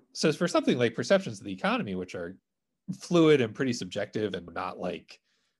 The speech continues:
not at all like seeing a video of somebody saying, "Inject bleach,"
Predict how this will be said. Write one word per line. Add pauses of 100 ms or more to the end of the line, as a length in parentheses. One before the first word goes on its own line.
not
at
all
like
seeing
a
video
of
somebody
saying,
"Inject
bleach,"